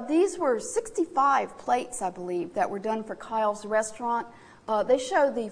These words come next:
fault lines running through Los Angeles, both the natural and social fault lines. Uh, yeah, this, this, uh, screen that's in the dress boutique,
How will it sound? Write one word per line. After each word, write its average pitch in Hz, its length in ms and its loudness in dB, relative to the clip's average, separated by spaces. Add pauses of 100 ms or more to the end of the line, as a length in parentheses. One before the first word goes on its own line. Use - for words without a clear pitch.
(140)
fault 226 320 6
lines 165 520 -4
running 196 280 -4
through 202 200 -8
Los 185 300 -2
Angeles, 180 720 -2 (600)
both 233 340 12
the 226 260 6 (200)
natural 262 540 6
and 214 120 -2
social 202 680 8 (540)
fault 202 280 6
lines. 170 440 -4 (2000)
Uh, 247 280 12 (1300)
yeah, 196 240 -2 (100)
this, 311 400 4
this, 269 400 0
uh, 214 160 4
screen 285 800 4
that's 202 280 -2
in 220 100 -6
the 196 60 -4
dress 220 320 2
boutique, 247 640 -6